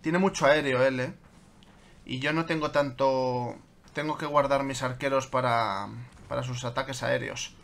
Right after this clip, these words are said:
Vamos a tirar esto y otro sabueso. Y voy a tirar una por aquí abajo para po-, ir pokeándole. Arqueros para esos cachorros.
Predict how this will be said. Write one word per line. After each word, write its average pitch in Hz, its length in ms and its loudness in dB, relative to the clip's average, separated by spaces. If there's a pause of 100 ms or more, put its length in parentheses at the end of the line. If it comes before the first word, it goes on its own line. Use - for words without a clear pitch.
(480)
Vamos 147 220 0
a 147 100 -2
tirar 147 420 4 (220)
esto 170 580 4 (100)
y 139 140 -2
otro 131 220 -2
sabueso. 170 760 2 (1700)
Y 151 140 0
voy 208 180 2
a 196 100 2
tirar 175 220 6
una 139 720 4
por 135 120 2
aquí 131 200 -4
abajo 185 420 2
para 127 280 2
po-, 131 180 -10 (100)
ir 151 160 -8
pokeándole. 175 760 -2 (680)
Arqueros 139 540 0
para 143 180 2
esos 139 220 -2
cachorros. 190 1160 0